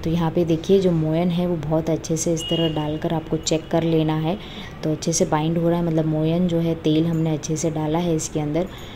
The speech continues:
तो थोड़ा थोड़ा पानी डाल रही हूँ और इस तरह इसका जो डो है वो हम ready करेंगे। अगर आप डो बहुत ज़्यादा tight लगाएंगे तो ढोकली जो है बहुत ज़्यादा कड़क बनेगी और बहुत ज़्यादा soft लगाएंगे तो ढोकली जो है मैशी type हो जाएगी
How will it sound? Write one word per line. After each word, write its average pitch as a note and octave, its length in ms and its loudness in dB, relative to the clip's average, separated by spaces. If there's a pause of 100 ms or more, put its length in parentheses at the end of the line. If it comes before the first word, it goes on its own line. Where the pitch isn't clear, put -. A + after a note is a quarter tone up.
(160)
तो D#3+ 140 -4
थोड़ा E3+ 160 4
थोड़ा E3 220 2
पानी D#3 360 0
डाल F3 160 0
रही E3+ 240 0
हूँ F3+ 180 0
और D#3 200 -2
इस D#3+ 220 -2
तरह D#3+ 180 2
इसका D#3 260 -2
जो D#3 200 0
डो D#3 120 2 (120)
है E3+ 220 0 (360)
वो E3 80 2
हम G#3 220 6
ready D#3 320 4
करेंगे। D3+ 600 0 (1160)
अगर F#3+ 180 4
आप G#3 140 2
डो F3+ 140 4
बहुत F3 260 2
ज़्यादा F3 200 0
tight D#3+ 340 0
लगाएंगे E3 420 0
तो E3+ 120 2
ढोकली E3 380 0
जो F3+ 120 2
है F3+ 180 2
बहुत D#3 180 0
ज़्यादा D#3+ 180 0 (100)
कड़क E3 200 2
बनेगी E3 400 0
और D#3+ 80 2
बहुत D#3 260 -2
ज़्यादा D#3+ 220 -2
soft - 600 -4
लगाएंगे D#3+ 460 2
तो F#3+ 120 0
ढोकली D#3+ 360 0
जो E3 120 0
है F3 180 2 (220)
मैशी D#3 460 0
type D#3 280 0
हो D3+ 100 2
जाएगी D3+ 480 0